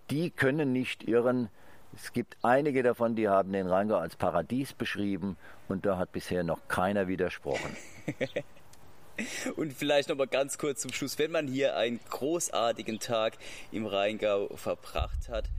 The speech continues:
Speaker 2: dann gehört es dazu, Sie haben es vorhin schon mal kurz erwähnt, es gibt ganz tolle, ausgezeichnete Weinprobierstände an mehreren Stops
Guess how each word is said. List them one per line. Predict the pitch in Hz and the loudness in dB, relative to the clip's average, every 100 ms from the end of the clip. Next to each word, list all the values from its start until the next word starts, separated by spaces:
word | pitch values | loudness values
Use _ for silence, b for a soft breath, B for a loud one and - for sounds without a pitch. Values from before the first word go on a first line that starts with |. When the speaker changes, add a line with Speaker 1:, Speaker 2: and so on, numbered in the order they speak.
| B B - | B B -4
Speaker 2:
dann | 110 123 139 - - - | -4 -4 -6 -8 -8 -6
gehört | 107 104 127 | -4 0 0
es | 131 - | -2 -4
dazu, | 98 - 110 123 131 | -2 -2 -2 -2 -4
Sie | 101 104 | -2 -2
haben | 95 | -2
es | 104 | -2
vorhin | - 95 | -2 -4
schon | - 95 | -4 -6
mal | |
kurz | - 107 101 | -4 -4 -2
erwähnt, | 92 85 82 98 107 | -2 0 0 -2 -2
es | - | -4
gibt | - - B B B B - | -6 -10 B B B B -4
ganz | - 160 165 - | 0 0 0 -2
tolle, | - 151 156 147 - | 0 0 2 0 0
ausgezeichnete | 143 170 - 143 - 123 127 - 123 104 117 104 | -2 0 -4 -4 0 0 0 -2 -4 -2 -2 0
Weinprobierstände | 98 117 - 107 - 110 127 - - 107 107 104 110 110 - | 0 -2 -6 -8 -2 0 2 0 -2 0 -2 0 0 2 0
an | 82 101 101 | -2 -2 0
mehreren | 101 113 104 98 | 0 0 0 0
Stops | - - 101 - | -2 0 -2 -2